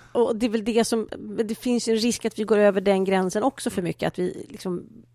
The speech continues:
går till att, liksom, snäva till gränserna istället för att öppna upp dem. Och det är,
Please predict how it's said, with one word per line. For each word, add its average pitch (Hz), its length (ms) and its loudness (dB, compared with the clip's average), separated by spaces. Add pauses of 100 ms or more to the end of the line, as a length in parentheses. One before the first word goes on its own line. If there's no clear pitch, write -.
(180)
går 269 400 6
till 170 360 -4
att, 160 180 -8
liksom, 165 280 -8
snäva 196 840 0
till 285 420 -4
gränserna 170 580 -2
istället 170 280 -8
för 165 80 -6
att - 100 -8
öppna 180 260 0
upp - 180 -2
dem. 139 120 -6
Och 151 80 -6
det - 320 -8
är, - 40 -12